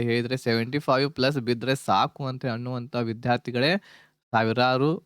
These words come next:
ಜನ, ಲಕ್ಷಾಂತರ ಜನ ವಿದ್ಯಾರ್ಥಿಗಳಿದ್ದಾರೆ. ಈ ಒಂದು ನಿಟ್ಟಿನಲ್ಲಿ ನೀವು ಸ್ಟಡಿಯನ್ನ ಮಾಡ್ತಾ ಬಂದ್ರೆ ಖಂಡಿತ ನಿಮ್ಮ ಸೆಲೆಕ್ಷನ್ ಆಗೋದಿಲ್ಲ. ನಿಮ್ಮ ಟಾರ್ಗೆಟ್ ಏನಿರ್ಬೇಕು ಅಂತಂದ್ರೆ, ನೀವು ಆಕಾಶವನ್ನ ಮುಟ್ಟುವಂತಹ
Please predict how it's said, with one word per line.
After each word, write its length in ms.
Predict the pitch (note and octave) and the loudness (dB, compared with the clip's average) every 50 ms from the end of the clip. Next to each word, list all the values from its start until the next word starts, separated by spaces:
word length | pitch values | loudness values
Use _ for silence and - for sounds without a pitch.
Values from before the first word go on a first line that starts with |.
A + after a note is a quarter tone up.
| - - | -12 -8
ಜನ, 260 | - A#2+ A#2+ C#3 D3+ D3 | -6 -2 -2 0 -2 -2
ಲಕ್ಷಾಂತರ 580 | B2 A2+ - - - B2+ B2 B2 A#2+ - A#2+ | -4 -6 -8 -6 -4 -2 -2 -2 -2 -2 -4
ಜನ 260 | A#2 B2 A#2+ A#2 C3+ | -2 -2 -4 -2 -2
ವಿದ್ಯಾರ್ಥಿಗಳಿದ್ದಾರೆ. 880 | D#3 C3+ A2 G#2 G#2 A2 G#2+ - - A2+ A#2 B2+ C#3 A#2 - G2+ - E2 - - _ _ _ _ _ _ _ _ _ _ _ _ _ _ _ _ _ _ _ _ _ _ | -2 -2 -2 -4 -4 -6 -6 -6 -6 -4 -2 -2 -2 -2 -4 -6 -6 -8 -10 -14 _ _ _ _ _ _ _ _ _ _ _ _ _ _ _ _ _ _ _ _ _ _
ಈ 140 | - C3+ D#3+ | 0 2 2
ಒಂದು 260 | F#3 G3 G3 F#3 F#3 | 4 2 2 2 2
ನಿಟ್ಟಿನಲ್ಲಿ 520 | F3+ D#3 D3+ D#3 - D#3+ D3+ D3+ C#3+ C#3+ C#3+ | 2 2 0 0 0 -2 -2 0 0 0 0
ನೀವು 320 | C#3 C3+ C3+ C#3 C#3+ D#3 | 0 -2 -2 0 0 -2
ಸ್ಟಡಿಯನ್ನ 460 | E3 - - A#2 A2+ B2 C3 C3 B2+ | -2 0 0 0 0 2 0 0 0
ಮಾಡ್ತಾ 400 | C3 B2+ A#2 A2 A2+ A2 - B2 | 0 0 0 0 -2 0 0 0
ಬಂದ್ರೆ 380 | A#2+ A#2 A#2 A#2 A#2+ A2+ B2 B2+ | 2 2 0 0 0 0 0 -2
ಖಂಡಿತ 420 | - - A#2+ A2 A#2 C3 B2+ - | 0 -2 -4 -4 -4 -6 -4 -4
ನಿಮ್ಮ 280 | B2 A2 A2 A2 A2+ B2 | -6 -6 -4 -4 -4 -6
ಸೆಲೆಕ್ಷನ್ 460 | A#2+ - A2 G2+ G#2 - - A#2+ A2+ | -4 -4 -6 -6 -6 -8 -10 -8 -6
ಆಗೋದಿಲ್ಲ. 580 | G#2+ G#2 G#2 A2 A2 A2 A#2 G#2+ A2+ A#2+ C3+ C#3 | -6 -6 -4 -4 -4 -2 -2 0 0 0 0 0
ನಿಮ್ಮ 320 | B2+ A#2+ A#2 B2 C3+ C#3 | -2 -4 -4 -2 -2 -2
ಟಾರ್ಗೆಟ್ 500 | C#3 - - G#2 G#2 A2 A2+ C#3 C#3+ - | -2 0 0 0 0 2 0 -2 -2 -2
ಏನಿರ್ಬೇಕು 520 | B2 A#2+ A#2 A#2 A2+ G#2+ A2+ A2 - - A2+ | -2 -2 0 -2 -2 -2 -4 -6 -6 -6 -6
ಅಂತಂದ್ರೆ, 360 | G#2+ G#2 A2 G#2+ G#2 C3 C#3+ D#3 - - - - _ _ - | -6 -6 -6 -6 -2 -2 -2 -2 -4 -8 -16 -20 _ _ -8
ನೀವು 540 | B2 A#2+ B2 C3+ D3 E3 F3 E3+ D#3+ C#3+ C#3 D3 D#3+ F3 F3 E3+ - - _ _ _ _ _ _ _ _ - | -6 -4 -2 0 0 0 0 0 0 0 0 0 0 0 0 -2 -6 -14 _ _ _ _ _ _ _ _ 0
ಆಕಾಶವನ್ನ 840 | G#2+ A2 A2 - - - D3 D3 D3+ - C#3+ C3+ C3 B2+ B2+ B2+ C3 C3 | 0 0 0 0 0 0 0 0 0 0 0 0 0 0 0 -2 -2 -2
ಮುಟ್ಟುವಂತಹ 880 | B2 A#2 A#2 A#2 - - A#2+ A#2 A#2 A#2 A#2 A2+ - - A2+ A#2+ - | -2 -4 -6 -6 -2 -2 0 0 0 -2 -4 -4 -4 -4 -4 0 0